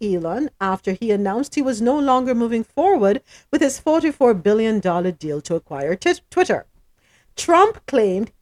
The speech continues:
he saw Musk's Twitter contract and stated that he wouldn't be buying the platform because of it. Shortly after, Musk clapped back, essentially telling Trump to take several seats. <laughs>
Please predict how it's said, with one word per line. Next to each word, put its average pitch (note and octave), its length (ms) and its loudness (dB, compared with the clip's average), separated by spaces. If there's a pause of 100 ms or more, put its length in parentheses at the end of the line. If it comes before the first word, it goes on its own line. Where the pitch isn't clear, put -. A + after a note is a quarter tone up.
he F#4+ 260 8
saw G#3+ 400 2
Musk's G3 500 -2
Twitter F#3 360 -2
contract B3+ 720 -2
and F#3+ 140 -2
stated G3+ 440 -2
that G3 240 0 (320)
he F#4+ 180 12
wouldn't E4 260 4
be D#4 100 2
buying C#4+ 320 6
the C#4 80 -2
platform C#4+ 580 0
because G4+ 400 2
of G3 140 0
it. - 180 -6 (580)
Shortly D4+ 640 4
after, F#3+ 540 -6 (100)
Musk F#3 380 -4 (140)
clapped G3 360 -4
back, B3+ 300 2
essentially B3+ 640 0 (100)
telling D#4+ 380 -2
Trump G#3 260 -4
to - 100 -12
take A#3+ 360 -2
several G#3+ 480 -2
seats. - 640 0 (800)
<laughs> - 1200 -20